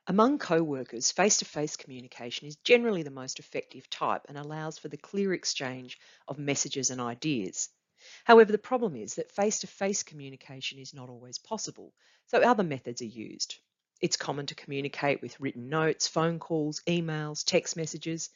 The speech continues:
and more and more organisations are starting to utilise social media and blogs to communicate with employees and their customers.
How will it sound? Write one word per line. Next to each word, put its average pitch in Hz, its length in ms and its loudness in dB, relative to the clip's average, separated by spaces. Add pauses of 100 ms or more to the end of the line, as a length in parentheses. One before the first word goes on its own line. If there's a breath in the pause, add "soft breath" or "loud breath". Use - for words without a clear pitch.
(360 loud breath)
and 202 120 6
more 233 200 6
and 285 80 0
more 170 200 4
organisations 147 760 -2
are 139 40 -8
starting 151 420 -2
to 143 100 -8
utilise 131 460 -6
social 170 440 2
media 139 480 -2
and 135 220 -12
blogs 139 500 2
to - 80 -4
communicate 160 680 -4 (260 loud breath)
with 151 120 -2
employees 151 760 2 (100)
and 190 220 6
their 156 100 2
customers. - 760 -2